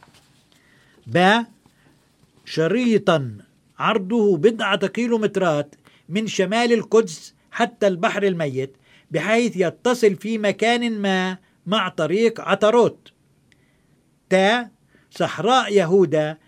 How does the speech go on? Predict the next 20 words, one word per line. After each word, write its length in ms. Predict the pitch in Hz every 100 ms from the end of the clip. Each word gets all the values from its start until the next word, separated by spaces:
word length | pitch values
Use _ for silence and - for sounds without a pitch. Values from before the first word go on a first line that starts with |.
| _ -
من 260 | 220 214
مشارف 500 | 185 - 214 240 233
الخليل 500 | 208 - 170 220 233
الشرقية 800 | 220 - 190 165 190 170 151 151 _ _ -
وحتى 500 | 156 156 233 233 196
البحر 400 | 170 139 185 180
الميت. 540 | 208 220 214 135 101 _ _ _ _ _ _ -
النقطة 260 | 165 -
الثانية، 600 | 170 202 202 214 233 240 _ _ _ _ _
يجب 380 | 147 233 247 196
أن 300 | - 190 165
تقام 540 | 185 185 240 233 175 120
في 240 | - 175
تلك 380 | 139 262 247 226
المناطق 640 | 214 196 185 175 147 160 156 - _ -
مستعمرات 1000 | 190 208 - 185 175 185 190 233 220 180
ريفية 720 | 175 165 - 226 220 247 240 _ _ _
ومدينية 1040 | 123 160 240 240 190 202 190 190 185 190 - _ -
وقواعد 640 | 190 196 175 208 240 202
عسكرية 760 | 175 190 - 180 175 175 170